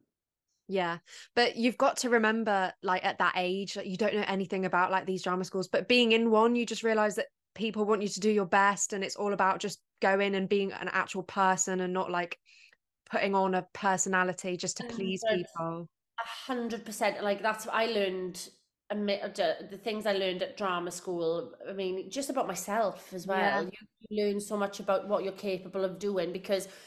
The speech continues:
Speaker 2: you're put in these, like, really strange situations where, you know, it's almost like,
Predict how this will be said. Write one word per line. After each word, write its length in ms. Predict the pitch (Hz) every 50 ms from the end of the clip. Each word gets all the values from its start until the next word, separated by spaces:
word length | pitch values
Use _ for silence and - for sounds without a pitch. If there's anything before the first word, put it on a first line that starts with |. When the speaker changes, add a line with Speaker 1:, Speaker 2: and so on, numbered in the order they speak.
| - - - _
Speaker 2:
you're 100 | 233 214
put 160 | - 277 302
in 120 | 392 403
these, 160 | 415 392 285 -
like, 140 | 220 196 180
really 380 | 214 254 269 294 277 - - -
strange 460 | - - - - - 254 277 285 285 269
situations 720 | - 269 269 - 247 233 269 285 269 - 202 170 185 185
where, 300 | 190 214 208 202 202 202 202 - - - - -
you 80 | - 269
know, 160 | 254 226 208
it's 140 | 208 208 262
almost 340 | 247 247 262 285 277 - 254
like, 380 | 233 214 208 180 175 - -